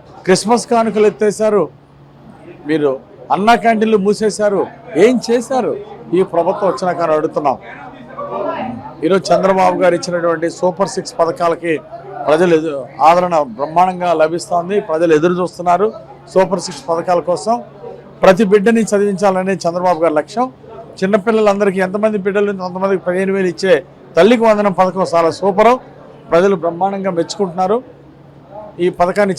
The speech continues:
చంద్రబాబు గారు అమలు చేయబోతున్నారు. అదేవిధంగా ఇంటింటికి మంచినీళ్ళు ఇచ్చే స్కీమ్ కూడా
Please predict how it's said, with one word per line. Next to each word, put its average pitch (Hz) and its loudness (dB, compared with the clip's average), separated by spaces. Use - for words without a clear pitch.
చంద్రబాబు 185 2
గారు 170 4
అమలు 170 0
చేయబోతున్నారు. 165 0
అదేవిధంగా 214 4
ఇంటింటికి 214 0
మంచినీళ్ళు 196 0
ఇచ్చే 202 -2
స్కీమ్ 202 -4
కూడా 190 2